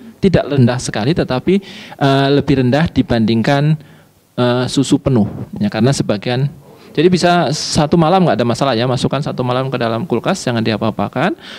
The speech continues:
Kemudian pada bag-, eh, hari be-, besoknya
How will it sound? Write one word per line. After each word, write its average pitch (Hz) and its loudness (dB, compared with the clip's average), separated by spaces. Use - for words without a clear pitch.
Kemudian 139 0
pada 123 -2
bag-, 113 -4
eh, 120 -2
hari 117 0
be-, 110 -4
besoknya 160 0